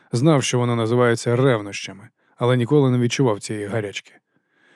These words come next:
Відкрив дані про працівників і пошукав серед імен мешканців глибинних рівнів ім'я Джордж. Пошук видав чотири результати. Лукас скопіював номери їхніх посвідчень,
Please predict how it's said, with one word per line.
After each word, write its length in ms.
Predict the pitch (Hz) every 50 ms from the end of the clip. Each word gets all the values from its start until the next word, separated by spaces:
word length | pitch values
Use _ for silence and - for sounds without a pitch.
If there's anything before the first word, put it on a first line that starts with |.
| _ _ -
Відкрив 340 | 131 117 113 135 143 131 123
дані 340 | 123 131 127 123 123 120
про 160 | 107 - 117 113
працівників 680 | - 117 113 - - 127 117 123 113 - 156 147 127
і 20 | 113
пошукав 420 | 113 - - 120 - 143 139 123
серед 300 | - - 120 120 120 123
імен 280 | - 127 127 135 127 123
мешканців 540 | 123 127 131 - - 127 120 117 - 120 110
глибинних 480 | 113 120 120 120 127 123 123 120 -
рівнів 340 | 127 127 123 123 123 113 - -
ім'я 400 | - 139 123 123 120 120 117 113 - -
Джордж. 500 | 123 123 120 123 123 104 95 92 - - - _ _ _ _ _ _ _ _ _ _ _ _ _ _ _ _ -
Пошук 300 | 139 135 120 135 123 113
видав 300 | 117 123 123 120 110 -
чотири 320 | - 131 - 135 120 120
результати. 600 | 113 113 113 123 127 110 - 104 95 - - - - _ _ _ _ _ _ _ _ _
Лукас 360 | - 127 131 123 123 107 101 -
скопіював 640 | - - - 131 120 - 127 123 123 120 117 110 107
номери 320 | 117 113 113 117 113 117
їхніх 300 | 113 110 - - 120 104
посвідчень, 560 | - - 120 - - 139 143 - - 131 120